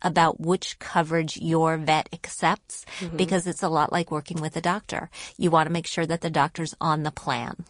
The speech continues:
Speaker 2: It's so interesting. And we're, we're painting a grim picture for Teddy, but he's a really happy and healthy dog.
Speaker 1: He is. He's a very happy and healthy dog. And the only reason I don't know if he's had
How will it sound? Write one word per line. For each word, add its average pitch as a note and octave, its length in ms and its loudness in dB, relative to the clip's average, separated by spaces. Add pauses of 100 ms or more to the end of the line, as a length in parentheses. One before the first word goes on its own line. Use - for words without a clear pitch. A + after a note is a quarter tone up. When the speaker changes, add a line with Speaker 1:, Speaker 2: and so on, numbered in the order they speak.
(680)
Speaker 2:
It's - 120 -12
so F#3 280 -2
interesting. E3+ 560 0
And E3 60 6
we're, F#3 220 4
we're F#3 160 0 (160)
painting A3+ 340 4
a D#3 180 4
grim F3 280 0
picture E3+ 300 0
for D#3+ 100 -2
Teddy, D#3+ 260 0
but E3+ 140 2
he's G#3+ 140 2
a A#3 60 4
really C#4+ 220 6
happy G#3 340 2
and F3 80 4
healthy C#3+ 300 -2
dog. C3 320 0
Speaker 1:
He C#4 180 2
is. F3+ 140 2
He's A3+ 160 -2
a A3+ 60 4
very A3+ 260 6
happy A#3+ 260 2
and A3+ 80 2
healthy A3 240 2
dog. G#3 280 4
And G#3+ 80 4
the A3+ 100 4
only B3 160 4
reason B3+ 240 2
I G3+ 80 6
don't G3 240 4
know G3 160 6
if F#3 120 0
he's F#3+ 180 -4
had F3 340 2